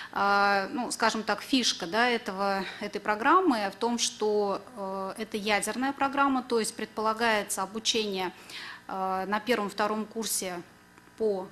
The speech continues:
одному ядру некому, да, такому, э, м, и дальше уже профилизация по трем направлениям. То есть мы набираем сразу по численности около шестидесяти человек.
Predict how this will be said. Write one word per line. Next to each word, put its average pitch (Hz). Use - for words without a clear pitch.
одному 214
ядру 226
некому, 294
да, 240
такому, 202
э, 180
м, 196
и 233
дальше 240
уже 220
профилизация 214
по 247
трем 233
направлениям. 208
То 208
есть 202
мы 220
набираем 214
сразу 208
по 208
численности 196
около 208
шестидесяти 202
человек. 233